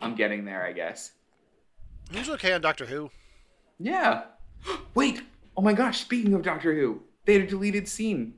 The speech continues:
Speaker 1: in this movie, uh, where it was a young version of Ken, and he was played by Matt Smith.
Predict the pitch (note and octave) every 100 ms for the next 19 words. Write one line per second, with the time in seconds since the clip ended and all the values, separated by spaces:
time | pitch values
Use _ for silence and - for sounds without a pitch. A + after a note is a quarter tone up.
0 | - D3 D3 D3+ F3 G#3 D3 F#2+ - _
1 | _ _ _ - C#3 C3+ D3 D3+ D3 D3+
2 | D#3 C#3+ C#3+ C#3 D#3 D3 D3 C#3+ C3+ B2+
3 | F3+ F3+ D3+ - C3+ C#3 D#3 D#3 - C#3+
4 | D3 D#3 E3 - A3